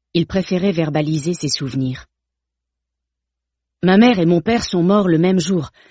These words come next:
la semaine qui a suivi mon douzième anniversaire. Nous vivions à Mumbai et ils s'étaient rendus au marché. Comme souvent, les marxistes, les maoïstes et les anarchistes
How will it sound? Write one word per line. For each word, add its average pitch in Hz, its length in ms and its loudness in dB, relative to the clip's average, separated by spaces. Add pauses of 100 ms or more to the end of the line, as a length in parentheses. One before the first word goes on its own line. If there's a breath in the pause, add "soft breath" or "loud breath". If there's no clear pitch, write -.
(260 soft breath)
la 160 100 0
semaine 214 340 0
qui - 120 -4
a 151 40 -2
suivi 190 380 -2
mon 151 180 0
douzième 196 380 0
anniversaire. 175 680 -4 (720)
Nous 196 180 4
vivions 214 400 0
à 151 100 0
Mumbai 180 680 0
et 170 100 -2
ils 165 240 -2
s'étaient 180 300 -4
rendus 175 280 0
au 180 80 4
marché. 165 440 -4 (760)
Comme 180 140 2
souvent, 220 440 0
les 170 180 0
marxistes, 156 800 -6
les 151 160 0
maoïstes 165 720 0
et 151 40 -6
les 151 240 -2
anarchistes 160 640 -6